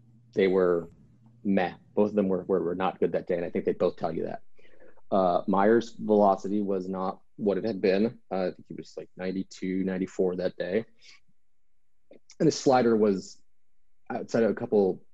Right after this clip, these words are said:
couple flashes, virtually non-existent, uh, which is a big problem for a guy who had the best slider in the class, uh, coming out of that draft. And, uh, you know, it's a divergent. When I, when I do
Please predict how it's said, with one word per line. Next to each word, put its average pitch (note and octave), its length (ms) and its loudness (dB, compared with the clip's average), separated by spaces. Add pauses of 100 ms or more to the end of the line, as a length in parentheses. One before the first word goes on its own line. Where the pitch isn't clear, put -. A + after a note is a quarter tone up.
couple - 140 -4
flashes, G2 540 0
virtually G2+ 360 0
non-existent, - 680 -8 (540)
uh, F2 200 -4
which G#2 200 2
is F#2+ 120 2
a G2+ 40 2
big A2 300 0
problem F#2+ 320 2
for F#2 160 -4
a F2 40 -4
guy F2 140 -4
who F#2+ 80 -8
had F2 140 -6
the F2 40 -12
best F#2 220 -6
slider F2+ 300 -4
in E2+ 80 -4
the E2+ 60 -8
class, - 440 -14 (460)
uh, E2+ 180 -4 (100)
coming E2+ 220 -6
out E2+ 60 -2
of E2+ 80 0
that E2 160 -4
draft. D#2 320 -6
And, D#2 240 -10
uh, F#2 120 -6
you F#2 120 -4
know, D#2+ 180 -4 (880)
it's - 480 -10
a A2 140 2
divergent. G2 580 2 (420)
When G#2 140 -2
I, A#2 140 0
when A2+ 160 2
I A#2 140 4
do A2 520 6